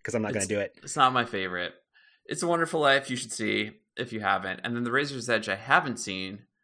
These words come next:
Speaker 2: but Bill Murray did a version of that in the eighties that flopped so hard that he decided he'd quit acting for a short period of time and study philosophy.
Speaker 1: <laughs> Wow. Whoa.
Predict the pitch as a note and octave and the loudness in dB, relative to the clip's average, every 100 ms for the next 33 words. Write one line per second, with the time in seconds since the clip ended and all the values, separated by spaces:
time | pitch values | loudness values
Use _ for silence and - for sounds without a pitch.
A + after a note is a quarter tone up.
0 | _ _ G2+ C#3 B2 - - _ _ _ | _ _ 2 6 6 2 -12 _ _ _
1 | _ _ _ _ A#2+ C#3+ C#3 B2+ E3 A2+ | _ _ _ _ 0 0 2 2 2 0
2 | G#2 G2+ G2 G2 G2 G2 F#2 G2 G2 - | -2 -4 -2 -4 -6 -8 -6 -4 -4 -6
3 | A2 G2 - C3+ D3 G2 F#2 G#2+ - - | -10 -10 -6 -4 -4 -4 -8 -10 -12 -16
4 | _ _ - G#2+ - - _ B2 B2 C3+ | _ _ -4 -2 -2 -8 _ 6 6 6
5 | - B2+ A2 A2 A2 G2+ G#2 G2+ F#2 A2 | 0 0 0 4 4 4 2 -2 -4 -4
6 | A2 G#2+ G#2+ G#2 G2+ G2 F#2+ A2+ G2+ G2 | -8 -6 -2 -4 -4 -12 -4 0 2 0
7 | G2+ G2 F#2 - G2 - G2 F#2+ - F#2 | -4 -6 -6 -6 -6 -4 -6 -6 -6 -6
8 | F#2+ F#2+ - F#2+ G2+ F2+ E2 - - C2 | -6 -8 -8 -8 -8 -8 -8 -10 -14 -14
9 | B2+ _ _ _ _ _ _ - A#3 - | -16 _ _ _ _ _ _ 6 8 8
10 | - B3 A3 C4+ - G#3+ - A#2 A2+ C3 | 8 8 8 4 6 0 0 0 4 6
11 | C3 D3 C#3 B2 G2+ F#2 _ _ - - | 8 10 10 8 4 -2 _ _ -20 -20
12 | _ - B2+ A#2 G2+ | _ -2 2 4 2